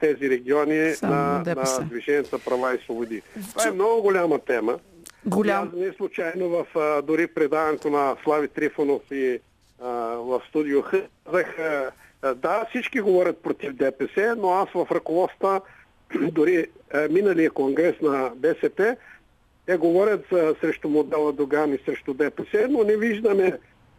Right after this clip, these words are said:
Speaker 1: а, да са поканили, <clears throat> извинете, във висшите на партията си представители на мюсюлманите. А, и даже, а, а, направих провокация към партията на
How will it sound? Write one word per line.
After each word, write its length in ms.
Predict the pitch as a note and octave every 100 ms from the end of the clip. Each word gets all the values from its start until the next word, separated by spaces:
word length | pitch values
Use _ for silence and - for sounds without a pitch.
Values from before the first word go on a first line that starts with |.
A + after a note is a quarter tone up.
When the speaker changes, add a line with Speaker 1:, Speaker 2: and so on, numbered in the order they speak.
| -
Speaker 1:
а, 240 | E3 E3
да 160 | F3 D#3
са 80 | F3+
поканили, 720 | D#3+ D#3 E3+ E3 E3 D3 C#3+ - -
<clears throat> 240 | F#3+ A3+
извинете, 580 | F3 D3+ C#3+ D3 D3 C#3+ - _ _ _ _ _ -
във 160 | - B2+
висшите 400 | E3+ - - C#3 - _ _ _ D3+
на 180 | C3+
партията 580 | C3+ C#3+ C#3+ - C3+ C#3 -
си 180 | G#3 A#3 - - _
представители 600 | E3+ F3+ - E3 C#3+ E3+ F#3
на 140 | F#3+
мюсюлманите. 800 | G3+ - G3+ G#3+ G#3 E3+ - A#2 - _ _ _ _ -
А, 260 | D#3+ D3+ -
и 240 | F#3+ F3
даже, 480 | E3 D#3+ C#3+ F3 F3+
а, 160 | - D#3+
а, 560 | D#3 C#3+ D3+ C#3+ C3+ C3+
направих 380 | D3 D#3+ E3+ -
провокация 640 | D#3 C#3+ - D#3+ - D#3
към 200 | - D3
партията 500 | - D#3 - C3+ -
на 100 | B2+